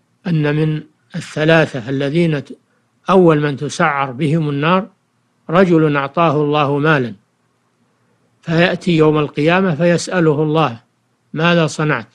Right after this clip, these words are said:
فيقول: "يا ربي، ما تركت شيئا تحب الإنفاق فيه إلا أنفقت فيه". فيقول الله له: "كذبت، وإنما أعطيت المال ليقال هو جواد وقد قيل"،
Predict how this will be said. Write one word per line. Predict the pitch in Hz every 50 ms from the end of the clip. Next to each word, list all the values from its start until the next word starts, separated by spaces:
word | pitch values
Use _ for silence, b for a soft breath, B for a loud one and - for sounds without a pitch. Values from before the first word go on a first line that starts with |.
| _ _ _ _ _ _ _ _ _ _ _ -
فيقول: | 156 156 156 160 156 - 180 185 185 175 170 180
"يا | 190 175 147
ربي، | 143 160 156 147 143 175 175 180 - _ _ _ _ _ _ _ _ _ _ _ _ _ _ _ _ _ _ _ _
ما | - 139 156 170 180 180 175 165
تركت | - - 156 156 175 165 - - - 165
شيئا | - - 170 165 165 165 160 147 139
تحب | - 143 120 - 185 190 180 165 151
الإنفاق | 147 165 160 147 135 - 165 160 156 156 - 143
فيه | 135 - - 165 170 165 - - _ _ _ _ _ _ _ _ _ _ -
إلا | 160 156 156 151 147 151 151
أنفقت | 143 123 - 170 - - - 170
فيه". | 143 - 160 160 202 208 - - _ _ _ _ _ _ _ _ _ _ _ -
فيقول | 170 165 156 151 151 170 165 160 147
الله | 147 139 147 160 160 147 143 147
له: | 147 151 143 147 139
"كذبت، | 123 - 143 135 147 156 147 127 - _ - - _ _ _ _ _ _ _ _ _ _ _ _ -
وإنما | 143 143 151 151 151 147 143 143 143 151 165 165 160 156 - _ _ _ _ -
أعطيت | 139 131 123 - 170 165 156 156 -
المال | 160 143 143 143 151 160 165 160 165 165 - _ _ _ _ _ _ _ _ _ -
ليقال | 147 147 147 147 139 143 - 156 156 151 151
هو | 143 120 147 156 143
جواد | 143 135 143 139 147 156 165 175 165
وقد | 170 156 143 - 151 147 -
قيل"، | - - 165 156 123 110